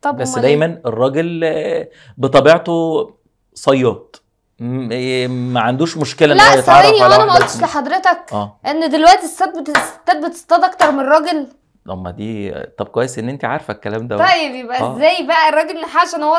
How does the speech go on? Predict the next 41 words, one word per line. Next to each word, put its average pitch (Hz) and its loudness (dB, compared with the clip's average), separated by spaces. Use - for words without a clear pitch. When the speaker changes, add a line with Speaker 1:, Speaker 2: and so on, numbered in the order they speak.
Speaker 1:
صياد؟ 269 -4
ده 254 0
هو 339 4
اللي 415 2
بقى 339 0
ي-، 269 -10
بيصطادوه 294 -6
دلوقتي، 247 -8
ده 226 -6
بقى 233 -4
راجل 285 -6
أهبل، 196 -6
سوري. 202 -20
Speaker 2:
إحنا 95 -16
كنا 110 -12
نسمي 101 -10
الحلقة 101 -8
ضد 101 -12
الست. - -18
Speaker 1:
هو 247 -4
بقى 240 -4
إيه 294 -4
الراجل 254 -6
اللي، 208 -14
اللي 214 -10
بي-، - -20
بيسمح 233 -12
لواحدة 233 -6
إن 208 -14
هي 262 -12
تصطاده؟ 262 -16
ده 233 -12
راجل 247 -14
أهبل. - -20
Speaker 2:
تمام. 98 -12
إيه، 104 -4
طبعا 143 0
أنا 113 -6
مش 104 -10
مع 131 -4
الراجل، 120 -6